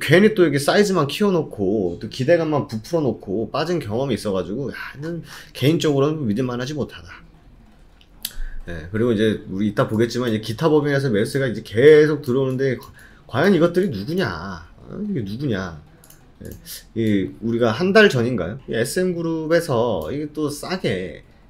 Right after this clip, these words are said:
어, 에이치엠엠을, 어, 하려고, 예, 또 싸면 쌀 때 막 좀 막 주워 담는 뭐 그런 거 아니냐라는, 어떻게 보면 그냥 뭐 우리끼리의 의심이었죠. 어떻게 될지는 뭐 나와봐야 되는 거고.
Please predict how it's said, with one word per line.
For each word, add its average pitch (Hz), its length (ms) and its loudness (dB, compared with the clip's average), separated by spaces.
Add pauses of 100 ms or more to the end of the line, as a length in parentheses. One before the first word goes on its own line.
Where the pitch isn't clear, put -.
(120)
어, 73 260 -8
에이치엠엠을, 123 800 -2 (260)
어, 60 240 -16
하려고, 113 640 -6 (340)
예, - 220 -20
또 101 120 -6
싸면 160 340 -4
쌀 175 280 -2
때 165 80 0
막 117 200 -4
좀 135 120 -4
막 107 140 -6
주워 143 260 2
담는 95 520 -2
뭐 65 160 -12
그런 117 220 -2
거 156 80 -2
아니냐라는, 98 720 -2 (300)
어떻게 - 200 -2
보면 120 180 0
그냥 160 380 -2
뭐 113 140 0
우리끼리의 151 400 0
의심이었죠. 104 560 -2 (1080)
어떻게 95 320 -4 (160)
될지는 107 360 0
뭐 87 80 -8
나와봐야 101 420 2
되는 120 180 2
거고. 98 420 -6